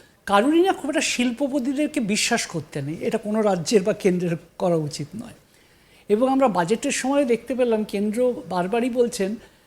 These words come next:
যে বেসরকারি পুঁজি বিনিয়োগ হচ্ছে না, সরকারি পুঁজি বিনিয়োগের ওপর কথা। পশ্চিমবঙ্গে এসে দেখি যেন ঢালাও বেসরকারি পুঁজি বিনিয়োগ হয়, মানে খুব একটু আশ্চর্য লাগে। এক দুই হচ্ছে যে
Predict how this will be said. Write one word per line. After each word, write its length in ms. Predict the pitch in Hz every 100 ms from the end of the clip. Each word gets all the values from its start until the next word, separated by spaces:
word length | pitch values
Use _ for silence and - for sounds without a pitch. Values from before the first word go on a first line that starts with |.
| _
যে 260 | 180 202 202
বেসরকারি 760 | 160 202 - 240 233 254 269
পুঁজি 360 | 262 220 202 220
বিনিয়োগ 440 | 214 226 240 233
হচ্ছে 280 | 180 202 220
না, 120 | 226
সরকারি 480 | 220 190 175 170 226
পুঁজি 320 | 220 214 190
বিনিয়োগের 460 | 196 208 208 202 202
ওপর 160 | 196 190
কথা। 340 | 190 180 160 220 - _ _ _
পশ্চিমবঙ্গে 720 | 220 233 - 320 320 311 311 320
এসে 220 | 302 311
দেখি 280 | 302 - 302
যেন 360 | 302 277 220 262 - _ -
ঢালাও 560 | 180 214 247 294 320 311
বেসরকারি 580 | 240 - 269 262 277 262
পুঁজি 300 | 233 208 226
বিনিয়োগ 420 | 220 226 220 185
হয়, 280 | - 160 160 - - -
মানে 180 | 240 233
খুব 220 | - 302 247
একটু 220 | 220 233
আশ্চর্য 360 | 170 - 190
লাগে। 280 | 185 180 160
এক 180 | 156 190 - - - - - -
দুই 320 | 151 247 320
হচ্ছে 420 | 262 320 - 339
যে 280 | 311 302 302